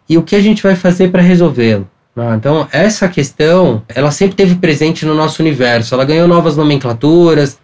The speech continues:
uma série de metodologias, muita gente escrevendo sobre, o que é espetacular, né? E a gente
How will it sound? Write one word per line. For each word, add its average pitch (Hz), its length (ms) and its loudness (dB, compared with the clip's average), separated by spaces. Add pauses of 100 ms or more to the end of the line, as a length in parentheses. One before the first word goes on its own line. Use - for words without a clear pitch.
uma 135 120 0
série 160 260 -2
de 143 100 -4
metodologias, 139 1400 0
muita 165 280 0
gente 165 200 0
escrevendo 147 540 0
sobre, 151 380 -2
o - 40 -6
que - 120 -4
é 147 240 0 (120)
espetacular, 147 1200 -4
né? 123 240 -2
E 131 60 0
a 127 60 -2
gente 147 420 -2